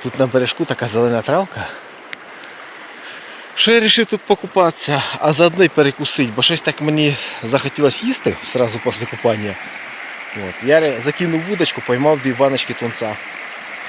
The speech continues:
і приговорив їх. Хм. І ще дві в мене осталось. І доїв вітамінки свої, щоб не возити лишній груз. І тепер мені хорошо.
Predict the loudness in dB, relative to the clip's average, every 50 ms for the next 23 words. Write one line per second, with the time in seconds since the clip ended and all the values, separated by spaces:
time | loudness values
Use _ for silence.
0 | -12 -12 -12 -10 -8 -6 -4 -2 -2 0 2 2 2 2 0 -2 -6 -6 -8 -10
1 | -12 -12 -12 -12 -14 -12 -12 -12 -14 -14 -14 -14 -14 -14 -14 -14 -14 -14 -12 -12
2 | -10 -6 -2 -2 0 0 -2 -6 -10 -14 -14 -14 -12 -10 -4 0 4 4 4 4
3 | 4 2 2 2 2 0 -2 -2 -4 -6 -6 -6 -6 -6 -6 -8 -8 -8 -10 -12
4 | -12 -12 -10 -10 -12 -12 -12 -12 -12 -12 -12 -12 -12 -12 -12 -12 -12 -12 -12 -12
5 | -12 -12 -12 -12 -12 -10 -2 -2 0 4 6 6 8 8 6 4 2 2 2 2
6 | 2 2 0 -2 -4 -6 -6 -6 -6 -6 -6 -8 -8 -8 -10 -10 -12 -12 -12 -10
7 | -8 -6 -6 -4 -2 0 0 0 0 -4 -6 -6 -6 -6 -6 -6 -4 -6 -6 -8
8 | -8 -10 -10 -10 -10 -10 -10 -12 -12 -12 -12 -12 -12 -12 -12 -10 -10 -10 -10 -10
9 | -12 -12 -10 -8 -6 -4 -2 2 2 2 2 2 2 0 -2 -4 -6 -6 -4 -4
10 | -4 -4 -4